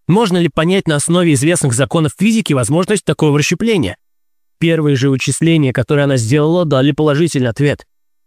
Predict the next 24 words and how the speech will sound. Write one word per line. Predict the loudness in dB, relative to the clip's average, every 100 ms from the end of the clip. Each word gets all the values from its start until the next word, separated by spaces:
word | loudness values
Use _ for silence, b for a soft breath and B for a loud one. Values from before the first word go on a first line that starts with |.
| _ _ _
Мейтнер | 0 2 2 0 -2 -2
почувствовала | -2 0 -2 0 0
неуверенность. | 2 2 2 2 2 -2 -6 -18 _ _
«Что, | -14 -2 2 2
если | 2 0 0 2
она | 4 4 4
ошибается?» | 2 2 2 2 2 0 -4 -8 -12 _ _ _ _ _ _
Лиза | 0 4 4 2 0
просит | 0 -2 -2 -4
проверить | 0 0 2 0 0
расчеты | -2 0 -2 2
Отто | 0 0
Фриша. | -2 -2 -2 -4 -10 _ _ _ _ _ _ _
Он | 0 2 4
бегло | 4 2 2 0
просмотрел | 0 -2 0 0 0 0
смятые | 2 0 2 0
листы, | 0 0 -2 -2 0
потом | -4 0 0
вынул | 2 2 2
карандаш, | 0 0 0 0 -2 -4
присел | -2 -2 0 2
на | 0
корточки | 2 -2 0 -4 -2 -2